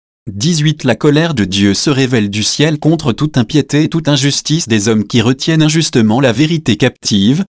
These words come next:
Dix-neuf. Car ce qu'on peut connaître de Dieu est manifeste pour résumer de un point dix-huit au trois point vingt, la colère de Dieu. Un point dix-huit. La colère de Dieu annoncée. Un point dix-neuf moins trente-deux. La progression de l'homme dans le péché,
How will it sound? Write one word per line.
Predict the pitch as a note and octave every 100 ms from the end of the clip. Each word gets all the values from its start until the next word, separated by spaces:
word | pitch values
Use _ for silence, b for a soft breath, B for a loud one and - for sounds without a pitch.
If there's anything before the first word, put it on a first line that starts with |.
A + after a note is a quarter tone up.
| -
Dix-neuf. | G2+ D#3 D#3+ D3+ D3
Car | A#2 G2+
ce | - A#2
qu'on | - A2
peut | B2+
connaître | C3+ C3 D3+ - G2
de | G2
Dieu | G2 A2 G#2
est | G2+
manifeste | A#2+ D3 C#3 E3+ F3 -
pour | A2 F#2+
résumer | B2 B2+ A#2+ C#3
de | G#2+ G2+
un | C#3+
point | D#3 G#2+
dix-huit | A2 D3 C#3+ -
au |
trois | A2+ D3+ D3+
point | - B2+
vingt, | G2 G2+ A#2 - _ A#2+
la | G#2+
colère | G#2+ D#3+ F#3+
de | C3+
Dieu. | B2 E3
Un | D#3
point | G#2 A2
dix-huit. | G#2 D3+ C#3+ D3
La | A#2+
colère | - C#3+ E3 C#3+
de | A2
Dieu | G#2+ C#3
annoncée. | C3+ D3 C#3 F3+
Un | D#3+
point | - G#2
dix-neuf | G2+ D3+ D3 C3+
moins | C#3 A#2+ G#2
trente-deux. | - D#3 D#3+ D3
La | B2+
progression | A#2+ C#3 C3 C3+ A#2+ C3 A#2
de | G#2+
l'homme | G#2+ D#3 D#3
dans | A#2
le | G2+
péché, | D3 C3 - F#2+